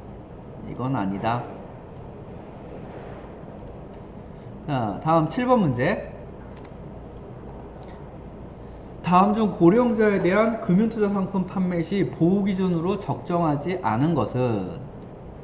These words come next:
고령 투자자 일 번. 고령 투자자 보호를 위하여 투자 권유 시 전담 직원을 통하여 판매 절차가 이루어져야 된다.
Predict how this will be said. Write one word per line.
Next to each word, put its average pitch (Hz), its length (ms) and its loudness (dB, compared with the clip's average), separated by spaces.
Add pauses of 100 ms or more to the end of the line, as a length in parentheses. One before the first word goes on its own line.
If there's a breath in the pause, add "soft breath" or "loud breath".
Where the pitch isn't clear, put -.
(1200)
고령 202 520 6
투자자 180 640 4
일 190 160 2
번. 110 220 -2 (840)
고령 185 320 8
투자자 180 320 2
보호를 139 380 4
위하여 117 380 2
투자 220 320 2
권유 123 300 2
시 117 340 0 (380)
전담 165 520 6
직원을 135 680 2
통하여 185 460 2
판매 190 380 2
절차가 147 360 0
이루어져야 127 420 2
된다. 98 300 -4